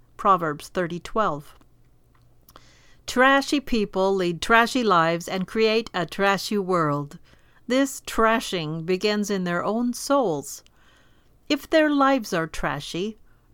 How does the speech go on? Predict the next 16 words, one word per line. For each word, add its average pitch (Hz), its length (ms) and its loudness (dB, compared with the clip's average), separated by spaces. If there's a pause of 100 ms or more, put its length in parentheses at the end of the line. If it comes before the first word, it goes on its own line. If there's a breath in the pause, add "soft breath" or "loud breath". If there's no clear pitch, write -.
their 233 260 0
actions 202 600 0
will 190 140 0
be 226 140 -4
the 262 100 0
same. 196 480 -2 (1040)
When 277 160 4
a 285 60 4
man 302 280 2
turns 269 320 2
away 190 300 0
from 185 220 -4
the 175 100 -4
Lord 170 400 -2
to 180 140 -4
live 175 400 -4